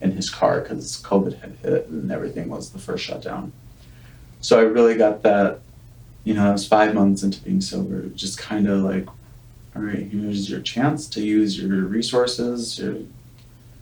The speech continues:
you have nothing but time now to, s-," you know, I was like, "Can't sit, what am I gonna do? I need to do something." So something along those lines with working the twelve steps, going to a therapist, getting on my knees and praying, something clicked.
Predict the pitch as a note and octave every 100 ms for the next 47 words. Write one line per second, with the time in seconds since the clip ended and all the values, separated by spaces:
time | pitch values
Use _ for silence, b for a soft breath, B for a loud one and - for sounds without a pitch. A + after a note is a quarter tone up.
0 | - - - G2+ F2+ F#2 G2+ A#2+ C3+ G#2+
1 | F#2+ - C#3 D3+ G2 F2+ F#2 G2+ G2 -
2 | - F#2+ G2+ G2+ G#2 G2+ F#2+ F2+ F#2+ F#2
3 | - G#2+ G2 G2+ F#2+ - F#2 G2 G2 -
4 | - - A2+ - - B1+ - - A2+ -
5 | - - F#2 F#2+ - - - - - -
6 | - - - B B B B B B -
7 | - F#3+ G3+ G3 E3 D3+ C#3+ C3+ A#2 A#2
8 | A#2+ A#2 A2 G#2 - A2+ A#2+ A#2 G#2+ -
9 | G2+ - A#2+ A#2 - G#2+ G2+ G2 - -
10 | G#2 G2+ G2 G2+ - G2 G2 G2 F#2 F#2
11 | F#2+ F2+ F#2 - F#2 F2 D#2+ G2+ - -
12 | - - - - - - - - - -
13 | - - - G2 - - - - -